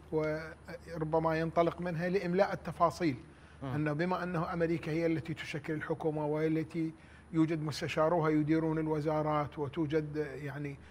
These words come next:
Speaker 1: تبعية كاملة للإدارة العراقية لل-، ال-، الإدارة الأمريكية،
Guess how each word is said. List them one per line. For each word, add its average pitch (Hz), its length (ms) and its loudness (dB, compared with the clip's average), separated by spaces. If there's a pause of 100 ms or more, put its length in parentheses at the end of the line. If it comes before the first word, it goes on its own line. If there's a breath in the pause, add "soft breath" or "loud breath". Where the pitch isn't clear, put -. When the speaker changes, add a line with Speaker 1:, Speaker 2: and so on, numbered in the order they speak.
(160 loud breath)
Speaker 1:
تبعية 165 440 4
كاملة 165 360 2
للإدارة 160 520 2
العراقية 156 680 0
لل-، 160 360 0 (760)
ال-، 156 140 -4
الإدارة 160 520 2
الأمريكية، 170 600 0